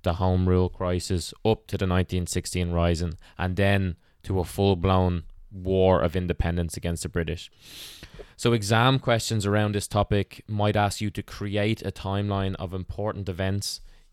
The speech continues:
in Ireland's struggle for independence, in which the War of Independence of nineteen nineteen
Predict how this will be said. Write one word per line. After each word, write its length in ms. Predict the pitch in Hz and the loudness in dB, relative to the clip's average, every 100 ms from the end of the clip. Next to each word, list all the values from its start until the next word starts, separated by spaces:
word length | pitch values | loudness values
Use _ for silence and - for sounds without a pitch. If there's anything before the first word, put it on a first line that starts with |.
| _ | _
in 280 | 113 113 117 - | -2 2 2 2
Ireland's 480 | 104 104 104 101 - | 4 4 2 0 -4
struggle 360 | - 104 101 | -6 -2 -2
for 180 | - 95 | -4 -4
independence, 640 | 95 92 95 98 113 120 - - _ - | -4 -4 -2 0 -2 -4 -12 -20 _ -4
in 120 | 107 | 0
which 200 | 107 - | 0 -2
the 100 | 110 | -4
War 460 | 98 104 104 107 | 0 2 2 2
of 160 | - 92 | 0 -2
Independence 800 | 98 98 101 98 98 95 - - _ - - - | -2 -2 0 0 0 -2 -6 -10 _ -20 -18 -6
of 120 | 98 | -2
nineteen 480 | 104 104 104 98 92 | 0 0 0 -2 0
nineteen 560 | 95 90 98 95 92 | 0 0 0 0 0